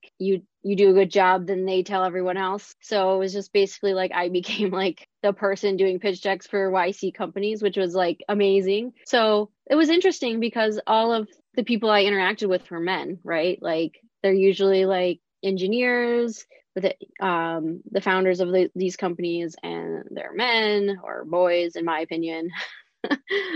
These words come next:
Um, so for me, I, I kinda, like, had a feeling that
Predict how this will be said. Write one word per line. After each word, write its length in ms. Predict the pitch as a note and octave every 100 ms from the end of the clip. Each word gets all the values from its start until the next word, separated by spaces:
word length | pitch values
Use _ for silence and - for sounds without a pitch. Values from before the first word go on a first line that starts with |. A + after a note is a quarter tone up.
| -
Um, 580 | G#3+ G#3+ G#3+ G3 G3 G#3 - _
so 540 | - A3 G#3 G3+ G3 _ -
for 100 | C#4
me, 340 | D#4 E4 C4+ - _ -
I, 320 | A#3 A#3 A3+ -
I 120 | A3
kinda, 340 | A3+ B3 A#3+
like, 220 | A3 G3 F#3 _ -
had 200 | A#3 A3
a 60 |
feeling 440 | G#3 A3 G#3+ G#3 G3+
that 180 | F#3